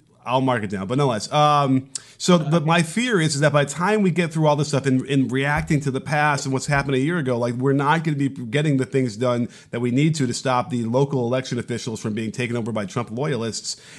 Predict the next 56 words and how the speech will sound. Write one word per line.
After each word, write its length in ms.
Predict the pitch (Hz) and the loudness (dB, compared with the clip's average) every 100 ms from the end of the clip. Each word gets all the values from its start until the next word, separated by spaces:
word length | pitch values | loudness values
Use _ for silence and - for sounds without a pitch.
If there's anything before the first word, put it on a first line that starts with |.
| - | -4
and 180 | 120 | 2
then 200 | 131 131 | 4 2
completely 380 | 110 113 139 127 | 0 0 0 0
affecting 420 | 117 123 117 117 | 0 -2 -2 -4
every 260 | 110 123 120 | -4 -4 -4
other 180 | 107 110 | -4 -4
election 300 | 110 107 104 | -4 -4 -6
going 180 | 101 98 | -6 -6
forward, 480 | - 113 107 104 101 | -4 -4 -2 -4 -2
never 260 | 113 104 | -2 -2
to 100 | 101 | -2
be 120 | 101 98 | -4 -4
had 280 | 104 90 - | -4 -6 -12
control 280 | 104 104 98 | -10 -8 -8
of 80 | |
again. 400 | 92 131 123 107 - - - - | -6 -2 -2 -4 -8 -20 -20 -10
Uh, 360 | 117 113 110 104 - | -2 0 0 -2 -8
that 320 | 113 123 160 | -2 2 4
makes 240 | 170 180 180 | 4 0 2
me 60 | |
wondering, 340 | 156 170 170 123 | 2 2 2 2
like, 220 | 117 104 | 0 -6
like, 240 | 120 120 - | -8 -8 -6
I, 160 | 127 127 | -8 -2
I 20 | 135 | 2
know 220 | 135 151 | 2 2
we 160 | 165 | 0
kinda 260 | 160 151 147 | 0 0 2
wanna 260 | 135 139 127 | 2 2 2
rehash 520 | 131 123 120 127 123 | 0 0 0 0 -2
and 100 | 104 | -4
go 160 | 120 | -4
through 300 | 120 117 123 | -6 -4 -4
and, 160 | 117 107 | -2 -2
you 100 | 110 | -4
know, 220 | 110 104 - | -4 -6 -10
figure 300 | 87 - 117 | -10 -6 -2
out 100 | 113 110 | -2 -2
what 120 | 110 | -4
happened 460 | 117 117 113 104 | -2 -2 -2 -4
in 180 | 101 113 | -4 -4
the 80 | 123 | -4
past, 340 | 120 101 98 - | -2 -4 -6 -8
but 100 | 110 - - | -10 -10 -14
it 60 | - | -8
just 220 | - 143 | -4 0
makes 180 | 143 135 | 0 0
me 60 | 123 | 0
wa-, 160 | 117 | -2
worried 400 | 123 120 127 120 | -4 -2 0 0
that 180 | 113 101 | -2 -4
we're 140 | 113 | -6
gonna 160 | 107 110 | -4 -4
delay 300 | 101 104 110 | -2 -2 -2
all 120 | 107 | -2
this 200 | 101 101 | -4 -6